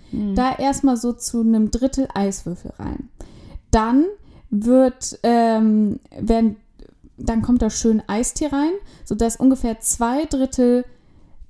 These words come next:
Speaker 2: vom Glas voll ist und dann nochmal Wasser oben drauf. Das schmeckt, sag ich
Speaker 1: Oh,
Speaker 2: dir.
Speaker 1: geil.
Speaker 2: Und besonders jetzt so eben in der Sommerzeit,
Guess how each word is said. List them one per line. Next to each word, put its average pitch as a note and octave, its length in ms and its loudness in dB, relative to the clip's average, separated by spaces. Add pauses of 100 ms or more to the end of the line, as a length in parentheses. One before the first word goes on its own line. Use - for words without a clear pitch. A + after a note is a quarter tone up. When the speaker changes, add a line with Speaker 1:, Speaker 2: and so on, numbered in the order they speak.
(140)
Speaker 2:
vom A3+ 220 4
Glas G#3+ 340 -4
voll G#3+ 220 -2
ist D#4+ 380 -2
und A3+ 120 0
dann A#3 120 0
nochmal G#3+ 280 0
Wasser F#3+ 320 -10
oben - 200 -8
drauf. - 400 -10 (760)
Das - 460 0 (240)
schmeckt, - 680 -2 (300)
sag F3 160 -4 (140)
ich E3 60 -6
Speaker 1:
Oh, E3+ 40 -10
Speaker 2:
dir. G3 180 -6
Speaker 1:
geil. F#3 380 -8 (500)
Speaker 2:
Und A3+ 180 8
besonders C#4+ 680 4
jetzt B3 280 -2
so B3 360 2 (360)
eben A#3 300 4
in A3+ 120 2
der G#3+ 120 2
Sommerzeit, A3 800 2